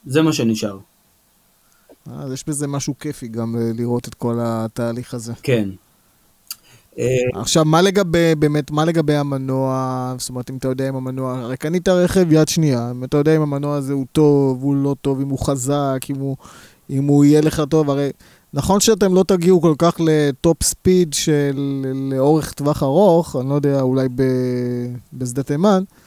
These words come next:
Speaker 2: אבל יש איזה אפקט פה ליכולות של המנוע?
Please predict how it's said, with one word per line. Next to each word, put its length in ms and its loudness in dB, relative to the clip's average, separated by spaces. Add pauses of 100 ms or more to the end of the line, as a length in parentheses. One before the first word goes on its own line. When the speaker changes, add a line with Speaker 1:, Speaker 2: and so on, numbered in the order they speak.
(540)
Speaker 2:
אבל 220 -4
יש 180 0
איזה 180 0
אפקט 380 -2
פה 180 2
ליכולות 1040 0
של 120 2
המנוע? 420 0